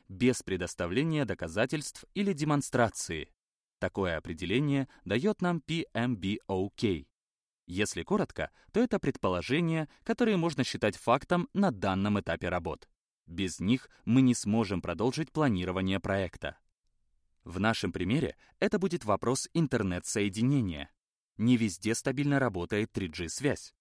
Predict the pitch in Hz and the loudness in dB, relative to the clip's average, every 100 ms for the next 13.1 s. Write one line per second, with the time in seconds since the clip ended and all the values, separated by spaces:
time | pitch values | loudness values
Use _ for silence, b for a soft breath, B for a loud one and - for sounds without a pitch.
0 | _ _ - - 135 208 98 - 78 71 | _ _ -8 -4 -2 -2 -2 -4 -8 -8
1 | - b b 110 110 113 - - 90 87 | -12 b b -2 0 0 -2 -6 -4 -2
2 | 90 143 107 - b - 123 - 143 143 | 0 2 0 -4 b -6 -4 -4 -2 2
3 | 135 107 107 120 104 90 87 87 85 - | 2 2 2 2 0 -4 -4 -4 -6 -2
4 | 117 127 98 80 101 98 - 87 87 92 | 0 0 -4 0 0 0 -4 -6 -2 -2
5 | 90 90 85 - - 123 143 - 85 - | -2 -4 -6 -8 -2 0 0 -2 -4 -6
6 | - b b 92 101 202 190 175 175 170 | -8 b b -6 2 4 4 2 0 0
7 | - 120 92 - 123 147 127 85 - 87 | 0 2 2 0 -2 0 -2 -4 -8 -8
8 | 71 _ _ _ _ _ _ _ - 101 | -10 _ _ _ _ _ _ _ -8 -6
9 | 95 98 - 185 165 104 82 82 78 _ | -4 -4 0 2 2 2 -2 -6 -10 _
10 | 110 110 101 - 101 101 98 90 98 101 | 0 0 0 -2 -2 0 0 0 2 2
11 | 101 101 90 87 - 101 147 - 80 - | 2 0 -2 -6 -4 -2 -2 -4 -6 -8
12 | b b 110 107 - - 104 - 131 151 | b b -2 0 0 2 0 0 -2 -2
13 | - | -4